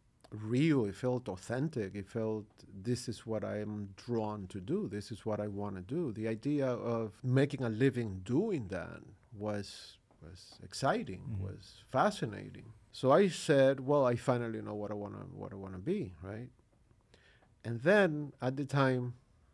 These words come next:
Speaker 1: I had a, you know, formal girlfriend. When, when we grew up, you know, in Miami in general, in that time,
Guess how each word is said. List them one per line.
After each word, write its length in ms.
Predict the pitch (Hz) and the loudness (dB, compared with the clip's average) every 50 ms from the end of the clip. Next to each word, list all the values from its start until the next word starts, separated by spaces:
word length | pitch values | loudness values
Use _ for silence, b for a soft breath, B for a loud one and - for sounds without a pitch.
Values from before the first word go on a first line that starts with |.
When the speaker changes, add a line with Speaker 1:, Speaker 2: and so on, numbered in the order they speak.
| _ _ - | _ _ -2
Speaker 1:
I 120 | 131 127 127 | 0 4 6
had 180 | 135 143 143 | 6 8 8
a, 160 | 147 139 123 - - - - | 8 6 4 2 -2 -8 -6
you 120 | 147 127 | -4 -2
know, 100 | 127 117 | -2 -2
formal 460 | 107 - - 135 131 135 131 139 160 147 | -4 -2 0 2 2 2 2 0 -2 0
girlfriend. 500 | 131 123 120 113 - - 123 123 147 139 - _ _ - | 2 2 2 0 0 -6 -10 -10 -10 -12 -14 _ _ -10
When, 240 | 110 107 107 104 104 | -10 -10 -8 -8 -8
when 160 | 107 104 101 | -8 -6 -4
we 120 | 107 117 | -4 -4
grew 300 | 117 110 123 120 117 110 | -4 -4 -4 -2 0 2
up, 180 | 110 113 113 - | 2 0 0 -2
you 100 | 117 104 | -8 -14
know, 160 | 101 101 98 104 | -14 -14 -12 -12
in 80 | 107 107 | -10 -6
Miami 680 | 107 113 113 117 117 120 120 113 113 113 113 113 113 | -4 -2 0 0 0 0 -2 -2 -4 -6 -6 -8 -8
in 160 | 113 113 113 | -8 -8 -6
general, 400 | 110 - 120 117 113 110 110 110 | -2 0 0 0 0 -2 -4 -4
in 100 | 107 104 | -4 -4
that 160 | 107 113 113 - | -4 -6 -4 -2
time, 500 | - 123 120 117 113 110 113 110 107 | -2 -2 0 0 -2 -4 -6 -8 -8